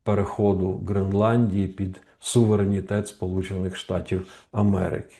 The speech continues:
Як ми розуміємо, маючи п'ятдесят шість тисяч населення, з яких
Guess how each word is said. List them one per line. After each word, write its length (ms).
Як 180
ми 120
розуміємо, 840
маючи 680
п'ятдесят 640
шість 340
тисяч 520
населення, 800
з 100
яких 420